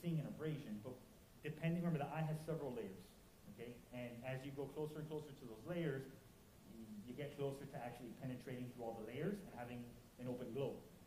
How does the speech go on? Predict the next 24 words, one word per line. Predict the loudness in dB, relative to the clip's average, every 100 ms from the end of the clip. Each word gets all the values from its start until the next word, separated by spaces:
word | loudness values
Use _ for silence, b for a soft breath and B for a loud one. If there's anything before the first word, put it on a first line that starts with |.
| -16 -16 -16 -14 -4
In | 0
which | 0 2
case, | 0 0 4
all | 6
the | 6 2
contents | 0 2 0 0
from | 0 -2
the | 0
eye | 2 4 4
can | 4
leak | 4 4
out, | 2 2 0
in | -2
which | -2
case | -2 -4 -4
the | -2
eye | -2
can | 0 0
collapse, | 0 0 -2 -6
in | -8
which | -6
case | -4 -6 -6
the | -6
patient's | -2 -2 -2 -4 -6